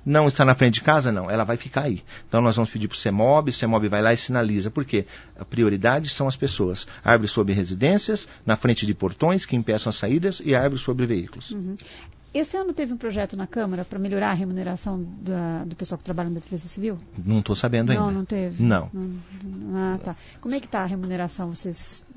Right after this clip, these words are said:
Speaker 1: É, eu acho que tem que, tem que melhorar. Eu brigo por eles, né? Nós,
Speaker 2: Uhum.
Speaker 1: você sabe que nós somos cargo de confiança. Eu brigo pelo meu, pela minha equipe, pelo, pelo meu pessoal, porque eu sei do empenho deles. Não tinha, não tem dia, não tem hora. É, a gente liga uma hora da manhã, eles saem de casa,
Speaker 2: Uhum.
Speaker 1: pode ser embaixo de chuva.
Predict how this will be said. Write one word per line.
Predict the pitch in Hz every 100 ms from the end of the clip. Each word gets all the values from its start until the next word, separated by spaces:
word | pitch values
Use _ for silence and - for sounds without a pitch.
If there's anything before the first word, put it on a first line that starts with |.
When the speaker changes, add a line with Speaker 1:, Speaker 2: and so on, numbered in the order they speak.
| - -
Speaker 1:
É, | 95 95
eu | 90
acho | 90 -
que |
tem | - 113
que, | 131 151 110 90
tem | - 101
que |
melhorar. | 110 101 95 113
Eu |
brigo | 120 127 135
por | 131 127
eles, | 104 160 123
né? | 107 131
Nós, | 113 107 -
Speaker 2:
Uhum. | 101
Speaker 1:
você | 95
sabe | 104 117
que | 110
nós | 110 107 - - - -
somos | - 110 101
cargo | 104 101
de | 98
confiança. | - 95 101 104 135 135
Eu | 110 107
brigo | 110 135 151
pelo | 143 139 127
meu, | 120 127
pela | - 113
minha | 113
equipe, | 98 - 165 120
pelo, | 110 104
pelo | - 113
meu | 113
pessoal, | 110 104 123
porque | 127 -
eu | 156
sei | - 156 175 - -
do | 139
empenho | 139 123 120
deles. | 113 156 131
Não | 123
tinha, | -
não | 110 123
tem | 127 120
dia, | 110 135
não | 113
tem | 101 101
hora. | 123 160 143 - - -
É, | 127
a | 117
gente | 131 -
liga | 127
uma | 131 131
hora | 127
da | 120
manhã, | 104 110
eles | 139
saem | - 131 127
de | 104
casa, | 110 110 143 143
Speaker 2:
Uhum. | 127
Speaker 1:
pode | 123 -
ser |
embaixo | 123 120 -
de | 107
chuva. | 135 147 139